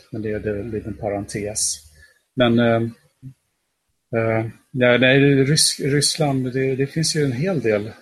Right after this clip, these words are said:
också nuvarande. Så det, det, det finns, eh, mycket, det publicerades mycket, eh, rysk och också, jag menar, överhuvudtaget östeuropeisk science fiction var tydligen ganska vanligt.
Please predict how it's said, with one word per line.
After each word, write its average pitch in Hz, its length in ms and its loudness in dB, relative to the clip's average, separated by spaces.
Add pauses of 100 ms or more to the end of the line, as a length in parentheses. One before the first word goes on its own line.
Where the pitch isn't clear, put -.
också - 260 -6
nuvarande. 117 840 0
Så 117 180 -2
det, 123 460 -4
det, 139 100 -2 (320)
det 139 320 0
finns, - 320 -2
eh, 131 280 -4
mycket, 135 320 -2
det 139 200 2
publicerades 156 600 2
mycket, 147 540 2 (960)
eh, 107 360 0 (840)
rysk 117 560 0 (260)
och - 240 -6 (680)
också, - 340 -2 (800)
jag 107 180 0
menar, 107 240 2
överhuvudtaget 110 480 2
östeuropeisk 117 840 0
science - 300 -2
fiction 110 340 -6
var 107 60 -8
tydligen 113 300 -6
ganska 104 260 -4
vanligt. 107 880 -4